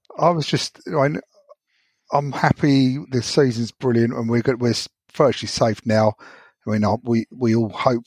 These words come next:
that we don't just peter out with lack of activity and transfers and all this. And, but I was just disappointed on the day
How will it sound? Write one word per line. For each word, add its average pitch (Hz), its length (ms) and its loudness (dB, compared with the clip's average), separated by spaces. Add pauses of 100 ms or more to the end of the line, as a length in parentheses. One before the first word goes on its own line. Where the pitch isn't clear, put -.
that 110 240 -4
we 113 120 -2
don't 113 240 0
just - 180 -6
peter 110 340 0
out 131 240 2
with 104 200 -12
lack 107 220 -2
of 104 80 -4
activity 110 480 -2
and 98 100 -4
transfers 123 640 0
and 104 80 -4
all 101 120 -4
this. 135 340 0
And, 90 160 -8 (640)
but 135 220 2 (1000)
I 156 80 4
was 147 100 2
just - 260 -6
disappointed 127 640 0
on 123 160 2
the 113 100 0
day 104 460 0